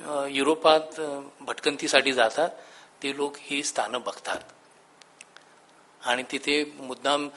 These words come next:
visitors येतात. त्या व्हिजिटर्ससाठी Van Gogh जिथे काम करत होता ते स्टुडिओसुद्धा तिथे open करून ठेवलेला असतो, त्याची काही चित्र लावलेली असतात आणि तिथे एक गाईड असतो तुम्हाला Van Gogh, आपलं रॅम्ब्राबद्दल माहिती सांगण्यासाठी.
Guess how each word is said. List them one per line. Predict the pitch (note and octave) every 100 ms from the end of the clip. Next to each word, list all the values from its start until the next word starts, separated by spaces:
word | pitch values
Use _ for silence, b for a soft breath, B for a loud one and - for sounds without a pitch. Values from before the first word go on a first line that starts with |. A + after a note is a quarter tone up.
| B -
visitors | B2+ B2+ C3+ D3 B2+ C#3
येतात. | C3 C#3 C3+
त्या | C3+ A#2+
व्हिजिटर्ससाठी | B2 A#2+ C3 C#3+ C3+ C#3 - D3 D3+ B B -
Van | C3 B2
Gogh | C3 C#3+ B2+
जिथे | C3+ D3
काम | C#3 B2 C#3
करत | C#3+ C#3
होता | C3+ C3+ C3
ते | - C3+ B B
स्टुडिओसुद्धा | - - C#3 D3+ D#3+ D#3+ D3 D3
तिथे | C#3 C#3
open | C3 C3 C#3
करून | C#3 C3
ठेवलेला | B2 B2 B2 B2
असतो, | -
त्याची | C3 A#2+ B2+
काही | C#3
चित्र | - C3 - D#3 D3 B B -
लावलेली | B2+ A#2+ B2 B2
असतात | A#2 A#2+ A#2 - B B B -
आणि | C#3+ C#3+
तिथे | D3+ F3 F3
एक | - F3+
गाईड | E3 D3 C#3+ G#3 A#3+
असतो | - - A2 - - -
तुम्हाला | C#3+ C#3
Van | C3+ B2+
Gogh, | C3 C3
आपलं | A#2+ B2 A#2 B B C3+
रॅम्ब्राबद्दल | B2 B2+ C3+ C3+ C3+
माहिती | A#2+ A#2+ A#2 A2+ A#2
सांगण्यासाठी. | G#2+ G2 F#2+ -